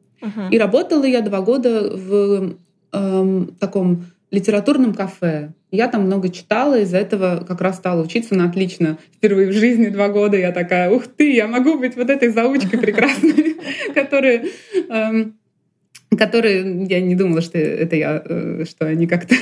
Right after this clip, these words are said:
Speaker 2: <laughs> на меня похожи, а я на них. Вот. А потом я, меня увлекла журналистика. Я
Speaker 1: Мгм.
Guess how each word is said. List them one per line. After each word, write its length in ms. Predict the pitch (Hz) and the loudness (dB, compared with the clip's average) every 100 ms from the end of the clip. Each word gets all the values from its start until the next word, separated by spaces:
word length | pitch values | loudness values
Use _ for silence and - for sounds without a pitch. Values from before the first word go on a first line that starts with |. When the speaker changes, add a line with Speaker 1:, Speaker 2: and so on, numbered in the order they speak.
| 214 | 2
Speaker 2:
<laughs> 0 | |
на 60 | 220 | 2
меня 180 | 190 180 | 2 -2
похожи, 420 | 175 175 240 247 - - - | -6 -6 -4 -6 -8 -20 -4
а 60 | 180 | 0
я 140 | 175 | 2
на 80 | 170 | 2
них. 260 | 180 269 - _ _ _ _ - | 0 -2 -6 _ _ _ _ -8
Вот. 440 | 196 214 180 175 - | 0 2 2 0 -6
А 80 | |
потом 580 | 196 214 254 302 392 440 | -2 0 2 0 0 2
я, 440 | 294 240 262 294 285 | 2 2 0 0 2
меня 240 | 233 277 | 2 2
увлекла 340 | 254 226 226 | 0 2 0
журналистика. 920 | 233 233 220 190 - 180 170 160 151 - - | 2 2 0 -4 -6 -10 -4 -4 -4 -8 -6
Я 600 | 175 170 196 202 202 196 | -4 0 0 0 2 0
Speaker 1:
Мгм. 160 | 190 | -2